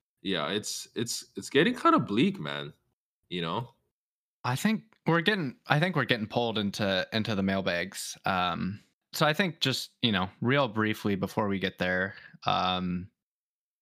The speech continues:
Speaker 2: Andres Munoz is, has, uh, appeared in a, a, a triple A game.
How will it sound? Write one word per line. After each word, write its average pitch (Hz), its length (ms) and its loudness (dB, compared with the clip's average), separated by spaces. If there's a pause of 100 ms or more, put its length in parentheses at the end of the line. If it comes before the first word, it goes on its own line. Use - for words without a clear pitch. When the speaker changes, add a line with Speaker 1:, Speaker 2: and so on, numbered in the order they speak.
(160)
Speaker 2:
Andres 127 320 2
Munoz 117 1080 0
is, 101 1040 -2 (280)
has, 127 480 -2 (1040)
uh, 101 480 0
appeared 110 600 0
in 104 140 0
a, 95 380 0
a, 95 280 -2
a 117 60 -2
triple 101 400 -2
A 95 140 0
game. 92 560 -2